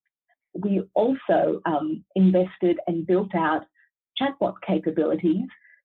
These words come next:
to help manage releases and change communications via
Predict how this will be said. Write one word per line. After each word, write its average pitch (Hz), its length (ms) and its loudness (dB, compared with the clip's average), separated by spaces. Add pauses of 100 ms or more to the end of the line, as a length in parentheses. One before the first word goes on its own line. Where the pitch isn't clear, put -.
to 202 60 0 (140)
help 196 140 2 (100)
manage 185 560 4 (160)
releases 254 720 0 (420)
and 180 260 0
change 202 240 0 (100)
communications 165 1000 -2
via 160 480 0